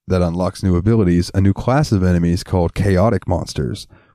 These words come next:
will be added to give the player a more diverse and challenging experience. Stranger of Paradise Final Fantasy Origin is available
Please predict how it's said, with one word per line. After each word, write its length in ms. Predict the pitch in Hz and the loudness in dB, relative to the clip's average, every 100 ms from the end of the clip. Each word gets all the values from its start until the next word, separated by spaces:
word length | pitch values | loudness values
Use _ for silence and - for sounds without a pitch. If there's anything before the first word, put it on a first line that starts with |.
| - | -2
will 100 | 95 | 2
be 160 | 90 | 2
added 300 | 85 92 90 | 4 4 2
to 100 | 85 | 0
give 200 | 92 87 | -2 -2
the 80 | 90 | -2
player 400 | - 101 90 90 | 0 0 2 2
a 100 | 82 | 0
more 200 | 87 85 | 0 -2
diverse 720 | 92 95 92 95 92 90 - - | 0 0 2 2 2 0 -8 -8
and 160 | 87 | -8
challenging 680 | - - 123 98 80 - 69 | -6 -4 0 0 -2 -4 -6
experience. 840 | 69 - 64 52 50 - - - _ _ - _ _ _ | -6 -6 -6 -6 -8 -14 -18 -20 _ _ -20 _ _ _
Stranger 340 | - 90 85 82 | -4 0 2 0
of 80 | |
Paradise 440 | - 85 82 80 - | 0 0 2 0 0
Final 180 | 85 85 | 0 0
Fantasy 300 | 87 85 76 | 0 0 2
Origin 320 | 90 90 95 | 2 2 0
is 160 | 139 | 0
available 520 | 113 92 85 82 80 | 0 2 2 2 0